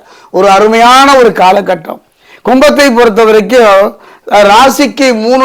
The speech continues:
நாலாம் இடங்களுக்கு அவர் பயிற்சியாகின்றார். அப்படிப்பட்ட ஒரு சூழ்நிலையில இந்த கும்பராசிக்கு இந்த செவ்வாய் பயிற்சி எவ்வாறு இருக்கும்?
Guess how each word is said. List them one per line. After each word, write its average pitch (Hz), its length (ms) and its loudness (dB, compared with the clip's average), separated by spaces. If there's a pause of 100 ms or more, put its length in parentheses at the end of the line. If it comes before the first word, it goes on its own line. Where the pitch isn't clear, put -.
(120)
நாலாம் 214 360 0
இடங்களுக்கு 202 420 -2
அவர் 202 200 -2
பயிற்சியாகின்றார். 190 840 -8
அப்படிப்பட்ட 208 400 -6
ஒரு 190 180 -8
சூழ்நிலையில 214 520 -8 (540)
இந்த 196 180 -2
கும்பராசிக்கு 226 800 0
இந்த 202 120 -4 (120)
செவ்வாய் 214 380 0
பயிற்சி 202 240 -4 (100)
எவ்வாறு 190 300 -8
இருக்கும்? 170 280 -14